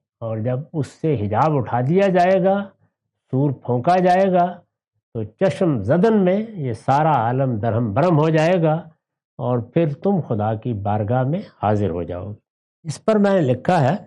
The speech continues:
اس بات قیامت کے پہلو بپہلو اس کی قطعیت پر، یہ جو فرمایا نا، حقیقت یہ ہے کہ قیامت ضرور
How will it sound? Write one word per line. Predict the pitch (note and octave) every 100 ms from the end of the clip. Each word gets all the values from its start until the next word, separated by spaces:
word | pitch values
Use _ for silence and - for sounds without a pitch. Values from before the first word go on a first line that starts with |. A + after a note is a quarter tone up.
| _ _ _ _ _ _ _ _ _ _ _ _ _
اس | C#3+ - - -
بات | A#2 A#2+ D3+ D#3 G3 F#3+ -
قیامت | C#3 C3+ D3 F#3 F#3 -
کے | F3 F3 -
پہلو | F3 D3+ G3 G#3
بپہلو | C3 A2 D3+ D#3+ G#2+ D3+ - _ _ _ _ _ _ _ _ _ _ _
اس | D#3+ D3 -
کی | _ G#3 G3+ -
قطعیت | C#3 D#3 A#3 A#3+ E3+ -
پر، | G2+
یہ | F#2+ B2
جو | C3+ A2+
فرمایا | A2+ A2 B2 F#3+
نا، | A#3 B2+
حقیقت | G#2 B2+ D3 F#3 E3+
یہ | D#3+ E3
ہے | D#3
کہ | D#3 D#3 C#3
قیامت | B2 A#2 C#3+ E3 -
ضرور | - B3 C#4